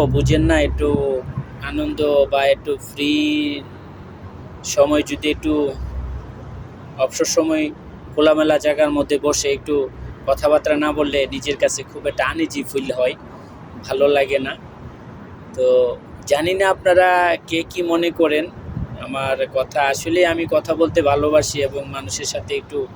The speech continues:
গল্প আড্ডা দিতে খুব ভালোবাসি। আমি এটা ছোট থেকেই অভ্যাস আমার, আমি একটু গল্প গুজব করতে এবং আড্ডা দিতে একটু ভালোবাসি। যেহেতু দেশে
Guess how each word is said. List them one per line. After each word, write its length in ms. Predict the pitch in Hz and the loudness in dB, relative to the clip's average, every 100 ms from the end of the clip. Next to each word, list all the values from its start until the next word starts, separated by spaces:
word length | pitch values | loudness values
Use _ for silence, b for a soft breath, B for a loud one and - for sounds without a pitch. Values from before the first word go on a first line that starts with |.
| - - - - - | -16 -16 -14 -4 6
গল্প 240 | 135 139 147 139 | 6 6 4 4
আড্ডা 280 | 135 143 135 127 - - - - - | 4 2 2 0 -6 -18 -16 -14 -10
দিতে 200 | 127 127 131 | -6 -4 -4
খুব 120 | 135 123 127 | -2 0 2
ভালোবাসি। 560 | 139 139 135 - 135 139 - - - - 120 | 4 4 4 2 -6 -8 -14 -20 -20 -16 -8
আমি 120 | 127 143 | -2 0
এটা 140 | 143 151 139 | 2 2 2
ছোট 160 | - 156 160 | 2 2 2
থেকেই 320 | 151 147 165 165 147 | 0 2 4 4 4
অভ্যাস 260 | - 147 156 | 4 4 4
আমার, 200 | 151 156 156 139 | 2 0 -2 -6
আমি 160 | 143 147 143 | -2 -2 -2
একটু 160 | 151 131 | -6 4
গল্প 220 | 135 143 156 151 143 - | 4 4 2 4 4 2
গুজব 280 | 139 143 143 151 | 0 0 -2 2
করতে 280 | 139 - 143 139 | 2 2 6 6
এবং 180 | 135 139 135 127 120 135 | 4 0 -2 -8 -8 -8
আড্ডা 220 | 139 151 143 | 0 2 2
দিতে 160 | 147 139 | 0 -4
একটু 140 | 135 131 131 | -2 -4 -2
ভালোবাসি। 480 | 131 139 147 - 156 147 | 0 4 2 2 -6 -4
যেহেতু 340 | 147 160 165 170 - B B B B B B - | -6 -2 0 0 -4 B B B B B B -2
দেশে 200 | 151 - | 0 2